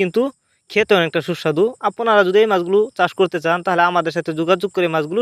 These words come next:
সংগ্রহ করতে পারবেন। এই মাছগুলো আমরা পিস হিসাবে বিক্রি করতেছি। আর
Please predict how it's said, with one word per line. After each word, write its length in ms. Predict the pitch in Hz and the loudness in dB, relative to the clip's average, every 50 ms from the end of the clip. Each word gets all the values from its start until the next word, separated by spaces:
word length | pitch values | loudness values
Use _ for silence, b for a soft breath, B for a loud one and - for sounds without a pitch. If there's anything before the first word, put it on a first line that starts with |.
| 226 - | -4 -4
সংগ্রহ 220 | 180 170 156 147 127 135 | -4 -2 -2 -2 -4 -4
করতে 140 | 123 - 135 | -8 -10 -8
পারবেন। 240 | 135 127 131 170 214 254 233 _ _ _ B B B B B B B B - | -8 -4 -4 -4 -4 -4 -8 _ _ _ B B B B B B B B -2
এই 60 | 240 247 233 | 0 2 2
মাছগুলো 260 | 220 214 202 220 226 220 | 2 2 2 2 2 4
আমরা 140 | 202 220 214 _ | 4 2 2 _
পিস 140 | - 202 160 - | -2 -8 -6 -4
হিসাবে 220 | 185 175 190 175 170 170 175 | -2 0 0 0 0 -2 -4
বিক্রি 180 | 190 175 196 185 190 | -6 -6 -6 -4 -4
করতেছি। 320 | 185 - 160 143 - 220 262 240 _ _ _ _ _ _ _ - | -4 -4 -4 -6 -6 -8 -8 -8 _ _ _ _ _ _ _ -6
আর 80 | 170 180 | -2 -2